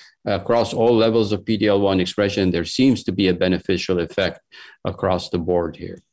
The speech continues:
We then looked at, uh, and this is some of the data that was presented at the I S L C meeting,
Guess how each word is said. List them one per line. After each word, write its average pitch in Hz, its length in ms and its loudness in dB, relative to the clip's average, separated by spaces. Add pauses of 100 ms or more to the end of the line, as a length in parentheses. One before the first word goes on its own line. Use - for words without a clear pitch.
(840)
We 127 120 2
then 165 320 4
looked 180 280 2
at, 135 460 2
uh, 117 360 4
and 117 120 2
this 127 160 0
is 123 100 0
some 120 200 2
of 107 80 -2
the 107 80 -2
data 113 280 2
that 110 120 4
was 101 160 -2
presented 113 420 0
at 98 160 0
the 107 140 2
I 104 140 2
S - 140 -4
L 95 120 2
C 175 260 2
meeting, 135 500 2